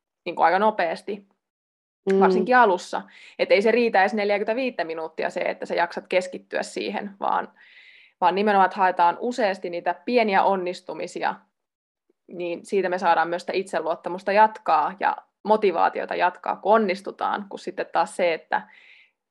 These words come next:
Speaker 1: tavallaan asetetaan se lima, lima, rima liian korkealle, niin sit me tullaan sieltä kyllä rytinällä alas, kun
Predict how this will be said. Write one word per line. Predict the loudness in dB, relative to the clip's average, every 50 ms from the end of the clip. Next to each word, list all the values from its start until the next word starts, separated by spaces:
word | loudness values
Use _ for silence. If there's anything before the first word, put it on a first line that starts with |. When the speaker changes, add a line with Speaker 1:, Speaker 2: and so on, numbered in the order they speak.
| _ _ _ _ -20 _ _ _ _ _
Speaker 1:
tavallaan | 4 6 6 6 6 8 6 6 6 4
asetetaan | 2 -2 -2 -4 -4 -4 0 2 2 4 4
se | 4 2
lima, | 2 2 2 2 0 0 -2 -4 -2
lima, | 0 2 2 4 4 2 0 -2 -6 -2
rima | 2 4 4 4 4 2 2
liian | 2 2 2 2 0 0
korkealle, | 0 0 0 0 -2 -4 -6 -6 -6 -4 -4 -4 -4 -4
niin | -4 -6 -8 -6
sit | -8 -8 -8 -8
me | -8 -8
tullaan | -6 -4 0 0 0 0
sieltä | 0 -4 -8 -4
kyllä | -4 -2 -2
rytinällä | -2 -2 -4 -4 -4 -4 -2 0 0
alas, | 0 2 0 0 -4 -4
kun | -10 -14 -16 -16 _